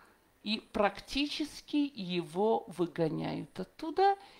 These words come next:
и он вынужден спуститься в Египет.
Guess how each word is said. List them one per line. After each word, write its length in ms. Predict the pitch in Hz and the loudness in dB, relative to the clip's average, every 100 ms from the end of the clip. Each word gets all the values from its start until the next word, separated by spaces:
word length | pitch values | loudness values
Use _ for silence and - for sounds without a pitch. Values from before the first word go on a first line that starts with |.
| - - | -14 -6
и 200 | 240 - | -6 -2
он 300 | 285 294 285 - | 4 6 6 2
вынужден 1040 | 196 214 294 302 285 285 262 269 285 277 | -6 4 6 8 8 6 2 2 4 4
спуститься 1120 | - - 180 - - - 196 - - 202 208 - | 0 -10 -10 -10 -10 -8 -8 -8 -2 0 0 -4
в 120 | 160 | -10
Египет. 800 | 156 151 135 139 131 - - | -8 -8 -8 -10 -10 -6 -6